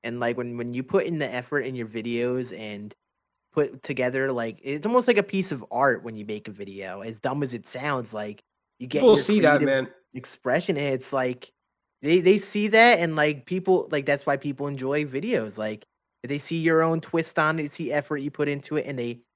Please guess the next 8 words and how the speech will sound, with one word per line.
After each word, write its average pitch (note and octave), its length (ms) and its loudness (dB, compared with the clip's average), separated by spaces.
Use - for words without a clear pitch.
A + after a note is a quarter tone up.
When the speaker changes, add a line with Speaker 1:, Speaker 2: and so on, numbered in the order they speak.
Speaker 1:
see G3+ 200 2
that F3 240 8
creativeness D#3+ 680 4
come B2+ 240 -4
out D3 220 2
of C#3 80 -2
you, A2 240 -4
then, A2 360 -8